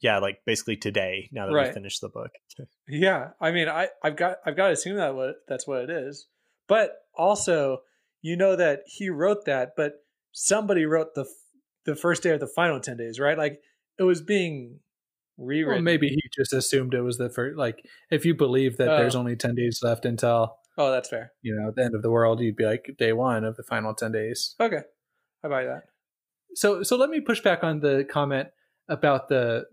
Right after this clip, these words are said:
Speaker 3: the villains being killed off, Stephen, because I actually kind of find that refreshing about Stormlight Archive. I think it is kind of a trope in fantasy that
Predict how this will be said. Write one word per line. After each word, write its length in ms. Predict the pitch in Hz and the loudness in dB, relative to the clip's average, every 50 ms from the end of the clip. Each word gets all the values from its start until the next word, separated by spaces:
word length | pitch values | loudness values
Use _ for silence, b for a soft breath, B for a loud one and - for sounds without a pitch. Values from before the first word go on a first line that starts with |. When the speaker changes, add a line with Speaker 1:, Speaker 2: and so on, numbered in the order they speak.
| _ | _
Speaker 3:
the 100 | - 135 | -2 -2
villains 560 | 127 117 120 - 135 135 135 131 127 123 117 | -2 -2 0 2 2 2 2 0 0 -2 -4
being 220 | - - 135 127 120 | -4 -2 -2 -2 -2
killed 240 | - 131 123 120 120 | 0 0 2 2 4
off, 220 | 120 123 120 - - - - - | 2 2 0 -2 -8 -18 -16 -10
Stephen, 380 | - - 180 175 175 185 180 - _ _ _ _ _ - | -4 0 0 0 0 0 -2 -4 _ _ _ _ _ 0
because 360 | 180 165 175 165 151 - - _ _ | 2 4 4 4 2 0 -6 _ _
I 140 | - 180 214 | 0 0 2
actually 420 | 262 277 262 - - - 320 311 294 - | 2 0 -2 -4 -2 0 0 0 0 -2
kind 300 | - - 175 175 202 220 | -6 -6 -4 -2 0 -2
of 120 | 208 - | -2 -2
find 220 | - 175 180 180 | -2 -2 0 2
that 140 | 170 165 143 | 2 2 0
refreshing 520 | 123 120 - - 123 117 113 - 127 120 120 | -2 -4 -6 -4 -4 -4 -4 -6 -8 -10 -10
about 220 | 113 117 110 107 | -8 -8 -8 -8
Stormlight 420 | - - 143 120 117 120 113 117 | -8 -6 -6 -6 -6 -8 -8 -6
Archive. 480 | 110 110 113 - - 110 - - 160 _ _ _ _ _ _ _ _ _ _ _ _ _ _ - | -6 -6 -6 -6 -8 -8 -8 -10 -12 _ _ _ _ _ _ _ _ _ _ _ _ _ _ 0
I 80 | 160 156 | 0 0
think 200 | 165 240 226 233 | 0 0 0 2
it 100 | 220 190 | 4 4
is 260 | 156 156 156 156 - | 4 4 2 2 -2
kind 220 | - - 165 170 175 | -2 -2 0 0 2
of 80 | 165 | 2
a 80 | 165 160 | 0 0
trope 300 | 165 - 175 165 165 175 | 0 2 2 2 2 0
in 100 | 170 156 | 0 0
fantasy 420 | - 160 165 170 170 160 - 185 170 | 0 0 0 0 0 0 0 2 4
that 240 | 156 135 127 - | 4 2 2 0